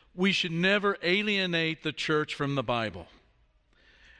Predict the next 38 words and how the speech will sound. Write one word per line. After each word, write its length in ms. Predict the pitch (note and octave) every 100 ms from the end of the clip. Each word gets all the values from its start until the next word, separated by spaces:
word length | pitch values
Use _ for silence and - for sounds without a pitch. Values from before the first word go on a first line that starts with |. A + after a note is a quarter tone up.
| - _ _ _
We 160 | D3+ E3+
should 180 | D3+
never 400 | D#3 E3 F#3+ F#3 D#3+
alienate 760 | E3 G#3 A3 G3+ E3 D#3 D#3
the 100 | D3+
church 440 | - - F3 F3
from 200 | - D#3+
the 100 | D3
Bible. 480 | A#2+ D#3 F3 F#3 F3+
We 200 | D3+ D#3+
preach 680 | - - G3 G#3 G#3 - - -
even 520 | G3 G#3 G3 F#3+ E3
the 120 | D#3
difficult 720 | C#3+ E3+ F#3+ - F3+ E3 -
tas-, 500 | - F3 G3+ A3 - - -
texts 580 | - F#3+ A#3 - - - - - - - _ _ -
because 500 | E3 E3+ F3 E3 -
of 160 | F3
our 140 | D#3 D3+
high 300 | C#3+ F#3+ A3
regard 500 | A3 D#3+ D#3+ E3 E3
for 100 | E3
the 80 |
Word 240 | D3 D3 D3+
of 80 | D3+
God. 220 | F3 B2+
We 100 | C#3
believe 360 | C3 D3+ F#3
that 160 | F3 E3
it's 160 | D#3 E3+
inspired. 600 | D#3 - - F#3 D#3 B2+
We 140 | C#3+
believe 300 | C#3 D#3+ F3+
that 140 | E3+
it 120 | E3 -
comes 380 | E3+ F3+ F3+
to 260 | - F3+ E3
us, 320 | D#3 D3+ -